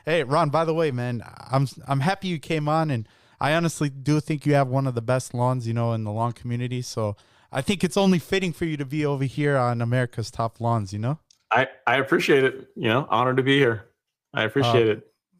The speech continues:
Speaker 1: let's see
Speaker 2: Most
Speaker 1: if
Speaker 2: definitely.
Speaker 1: we have, uh, real quick shout out. What's going on, uh, Lawn and Life? How you doing, buddy?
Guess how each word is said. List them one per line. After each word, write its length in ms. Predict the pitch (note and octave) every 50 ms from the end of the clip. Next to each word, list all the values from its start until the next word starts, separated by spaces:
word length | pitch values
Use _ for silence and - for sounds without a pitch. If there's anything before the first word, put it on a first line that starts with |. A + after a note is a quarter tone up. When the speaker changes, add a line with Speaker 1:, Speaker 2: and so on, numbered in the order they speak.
| _ -
Speaker 1:
let's 140 | B2+ C#3+ -
see 200 | - - - D#3
Speaker 2:
Most 80 | D3+ D3+
Speaker 1:
if 60 | C#3+
Speaker 2:
definitely. 320 | B2+ A2+ - A#2+ C3 C3
Speaker 1:
we 80 | B2+ A#2+
have, 480 | B2 B2 A#2+ A#2+ A#2 A2+ A2+ A2+ A2+ - -
uh, 340 | B2+ C3 B2+ A#2+ A#2 A#2 G#2+
real 240 | - B2+ D#3 G3 G3+
quick 280 | - - - G3+ F#3 -
shout 280 | - - F3+ F3+ F3+ F#3
out. 180 | F#3 F#3+ F#3+
What's 180 | E3 E3+ D#3 -
going 260 | - F#3+ F#3+ F#3+ F#3
on, 240 | F#3+ G3 G3 F#3 F3+
uh, 160 | E3+ D#3 D3
Lawn 240 | C#3+ D3 D3+ D#3+ D#3
and 140 | D3+ C#3+ C#3
Life? 220 | D3+ D#3+ D#3+ -
How 100 | - D3+
you 140 | D#3 D#3+ D#3
doing, 260 | D3+ D#3+ D#3+ C#3+ C3
buddy? 300 | B2+ C#3 C#3 C#3+ D3+ C#3+